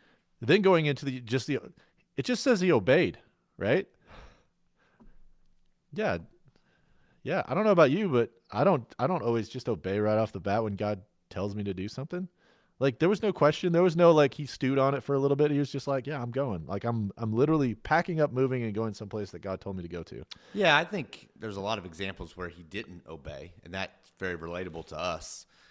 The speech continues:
Speaker 2: You know, this is the moment when, at least it's described in the scripture. Of course, we can't even be sure of how long God spoke to him. We know he was with his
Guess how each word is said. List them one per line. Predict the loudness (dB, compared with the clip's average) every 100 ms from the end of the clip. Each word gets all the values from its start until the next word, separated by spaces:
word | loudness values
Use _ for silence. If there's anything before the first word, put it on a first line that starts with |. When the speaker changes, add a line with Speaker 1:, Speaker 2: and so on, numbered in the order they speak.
| _
Speaker 2:
You | -14
know, | -10
this | -8 -8
is | -12 -12
the | -10 -6
moment | -6 -6 -6 -10
when, | -8 -6 -6 -8 -14 -20 _
at | -10
least | -8 -8 -10 -18 -20 _ _ -20
it's | -20 _
described | -20 -12 -4 -4 -4
in | -6
the | -10
scripture. | -12 -12 -10 -10
Of | -12 _ _ _ _ _
course, | -8 -6 -6 -12 -8
we | -6
can't | -4 -6 -4
even | -6 -8 -8
be | -8 -8
sure | -6 -4 -2
of | -2
how | -4 -2 -2 -4 -10 _ _
long | -12 -4 -2 -2 -6 -10 -14 _ _ _
God | -12 -10
spoke | -10 -6 -6 -6
to | -12
him. | -10
We | -8
know | -6 -6
he | -6
was | -10 -8
with | -8 -6
his | -6 -6 -10